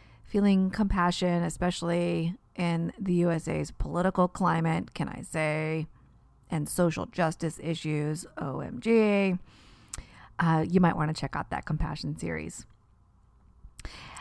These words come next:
Today's episode is episode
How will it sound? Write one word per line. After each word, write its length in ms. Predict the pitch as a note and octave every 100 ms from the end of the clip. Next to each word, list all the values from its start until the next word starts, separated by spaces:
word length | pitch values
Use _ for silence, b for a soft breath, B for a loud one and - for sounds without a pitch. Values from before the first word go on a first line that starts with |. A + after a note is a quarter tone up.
| B B
Today's 400 | - A3+ C4+ D#4+ -
episode 600 | A3 F#3 - F#3 F#3 F#3
is 240 | F#3+ - -
episode 580 | B3 B3+ - A#3+ A3